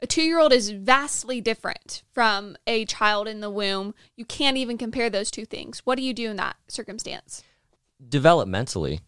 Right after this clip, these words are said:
Speaker 2: there are differences between an unborn baby and a toddler, but there are also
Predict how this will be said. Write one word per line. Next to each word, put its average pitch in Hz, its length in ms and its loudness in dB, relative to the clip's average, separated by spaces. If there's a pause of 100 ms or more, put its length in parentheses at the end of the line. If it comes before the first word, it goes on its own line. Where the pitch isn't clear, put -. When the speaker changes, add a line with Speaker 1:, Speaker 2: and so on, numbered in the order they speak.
(580)
Speaker 2:
there 90 300 6
are 85 180 4
differences 78 520 -4
between 73 520 -6 (340)
an 82 120 -6
unborn 73 520 -2 (120)
baby 73 380 -4 (260)
and 80 500 -4
a - 80 -6
toddler, 95 440 0 (240)
but - 140 -8
there 98 160 2
are 87 60 2
also 92 640 2